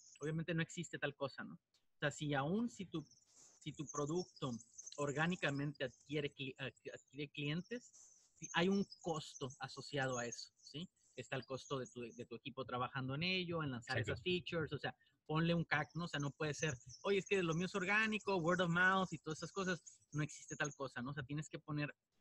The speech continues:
Speaker 1: muy en claro qué métrica, cómo vas a medir ese costo.
Speaker 2: Sí.
Speaker 1: Y esto va un poquito de, de la mano de lo que habíamos hablado anteriormente, que era la,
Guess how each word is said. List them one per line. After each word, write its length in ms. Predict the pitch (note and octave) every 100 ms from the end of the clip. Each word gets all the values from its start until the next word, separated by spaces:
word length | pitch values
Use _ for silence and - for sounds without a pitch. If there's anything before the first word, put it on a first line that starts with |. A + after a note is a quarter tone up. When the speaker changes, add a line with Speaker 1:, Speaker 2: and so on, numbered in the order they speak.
| _ _ _ - - C#3+
Speaker 1:
muy 260 | D3+ F3+ G3+
en 80 | F#3+
claro 320 | E3+ D#3+ D#3+
qué 80 | D#3
métrica, 440 | D#3 D#3 C#3+ C3+ -
cómo 200 | F3 F#3+
vas 180 | F3+ F#3
a 40 |
medir 240 | D#3 D3+
ese 160 | D3+ D#3+
costo. 340 | D#3+ E3+ - A#3+ - -
Speaker 2:
Sí. 80 | - - - -
Speaker 1:
Y 100 | D#3+
esto 180 | F#3+ G#3+
va 60 | G#3
un 60 |
poquito 400 | G3+ G3+ G3 G#3
de, 100 | F3+ -
de 120 | D3+
la 100 | D3
mano 320 | C#3+ D3+ E3+
de 80 | E3
lo 100 | C3
que 100 | C3+
habíamos 220 | C#3+ D3
hablado 140 | C#3 C#3+
anteriormente, 500 | C#3 C3+ C#3 C#3 D3
que 120 | C3
era 100 | C3+
la, 180 | C3+